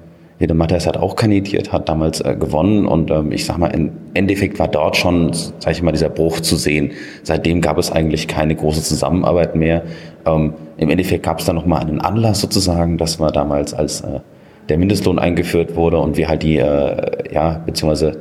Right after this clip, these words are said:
damals eben die D D R einundzwanzig das kritisiert hat, dass da eben Ausnahmen dabei sind und, ähm, sie sich eben einen Mindestlohn ohne Ausnahmen gewünscht haben. Und daraufhin haben dann sehr viele Leute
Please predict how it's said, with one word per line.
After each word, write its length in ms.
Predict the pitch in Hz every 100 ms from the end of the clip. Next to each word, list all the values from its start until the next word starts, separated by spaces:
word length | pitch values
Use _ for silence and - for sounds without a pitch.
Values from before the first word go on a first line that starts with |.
| -
damals 320 | 71 73 -
eben 180 | 65 73
die 80 | 82
D 120 | 78
D 40 |
R 120 | 71
einundzwanzig 500 | 73 71 - 78 82
das 160 | 73 -
kritisiert 480 | 87 76 71 82 85
hat, 180 | 82 80
dass 120 | 82
da 100 | 80
eben 180 | - 76
Ausnahmen 500 | 76 - 80 76 71
dabei 300 | 65 64 65
sind 300 | 69 90 - - - - -
und, 220 | 82 76
ähm, 200 | 69 71
sie 260 | 71 85 82
sich 120 | 80 -
eben 240 | - 78 78
einen 320 | 76 76 76
Mindestlohn 460 | 78 80 - 80 -
ohne 240 | 82 78
Ausnahmen 420 | 62 69 73 69
gewünscht 340 | 67 67 65 71
haben. 300 | 69 73 - - - - -
Und 140 | 76
daraufhin 460 | 69 76 - 78 73
haben 180 | 73 73
dann 140 | 71
sehr 160 | 71 69
viele 160 | 76
Leute 420 | 69 67 71 71